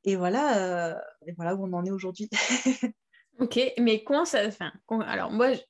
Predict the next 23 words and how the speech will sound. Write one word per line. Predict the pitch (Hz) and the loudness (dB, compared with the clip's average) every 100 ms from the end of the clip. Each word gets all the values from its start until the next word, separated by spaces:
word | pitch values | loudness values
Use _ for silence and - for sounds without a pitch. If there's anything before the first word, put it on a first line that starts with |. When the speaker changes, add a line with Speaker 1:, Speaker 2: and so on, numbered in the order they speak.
| _ _ | _ _
Speaker 2:
typiquement, | 220 226 233 240 | -4 -2 0 0
mes | 208 190 | 0 0
enfants | 202 226 | -2 -2
sont | 220 208 | -6 -6
pas | 233 | -4
en | 214 | -4
instruction | 214 - 214 | -6 -4 -2
en | |
famille | 214 214 240 - | 0 0 0 0
et | 214 | 0
je | 208 | 0
me | 202 | 0
sens | 202 190 190 | -2 -6 -2
pas | 277 | -2
du | 269 247 | -2 -4
tout | - 285 | -8 -4
capable | - 208 226 214 | -4 0 -2 -2
de | 208 | -6
faire | 233 240 | -8 -8
ce | 226 | -6
genre | 208 196 | -4 -4
de | 202 | -2
choses. | - 135 | -2 -4